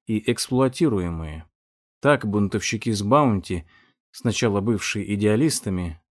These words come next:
в конце концов перебили друг друга. Этим объясняется неудача коммунизма и христианства, а также неизбежный провал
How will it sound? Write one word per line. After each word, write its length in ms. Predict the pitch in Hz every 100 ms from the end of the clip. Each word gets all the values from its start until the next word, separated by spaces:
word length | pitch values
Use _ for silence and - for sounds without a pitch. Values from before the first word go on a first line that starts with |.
| _
в 80 | -
конце 260 | 127 123 190
концов 480 | 170 135 - 160 -
перебили 500 | 147 135 127 170 131
друг 240 | 104 90
друга. 460 | 92 87 80 78 - _ _ _ _ _ _ _ -
Этим 280 | 196 196 175
объясняется 680 | 147 139 135 156 165 147 -
неудача 460 | 127 123 139 - 131
коммунизма 760 | 123 123 123 156 123 127 113 _ _ _
и 60 | 120
христианства, 1000 | - 131 - 147 139 101 - 82 78 78 _ _ _
а 100 | -
также 320 | 98 135 117 127
неизбежный 640 | 123 117 110 165 135 127
провал 480 | 117 107 127 131